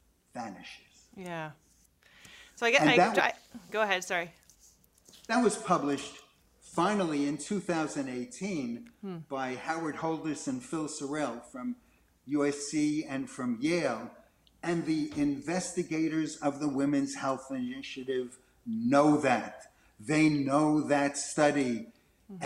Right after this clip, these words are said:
Speaker 2: Mm-hmm.
Speaker 1: in spite of that, when they wrote afterwards,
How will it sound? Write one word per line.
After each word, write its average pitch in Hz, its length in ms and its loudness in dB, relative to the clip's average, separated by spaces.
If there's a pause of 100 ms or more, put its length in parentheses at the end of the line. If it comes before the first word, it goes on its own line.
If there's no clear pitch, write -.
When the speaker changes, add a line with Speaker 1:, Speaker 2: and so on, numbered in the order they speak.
Speaker 2:
Mm-hmm. - 80 -
Speaker 1:
in 143 60 2
spite 165 640 2
of 135 180 -2
that, 123 340 -2
when 139 220 2
they 143 140 4
wrote 147 500 2
afterwards, 143 920 0